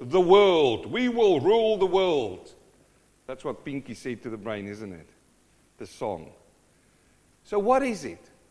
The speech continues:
Do we, uh, do, do we do that? Do we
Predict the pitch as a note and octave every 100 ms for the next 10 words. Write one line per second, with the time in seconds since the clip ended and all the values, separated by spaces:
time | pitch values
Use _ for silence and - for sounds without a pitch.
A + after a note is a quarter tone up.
0 | _ A#2 F3 F#3+ E3+ - - - C3 C#3+
1 | D#3 C3 D#3+ C#3+ B2+ D#3+ C#3+ G#2+ D#3+ F#3+
2 | G#3+ D3 F3 F#3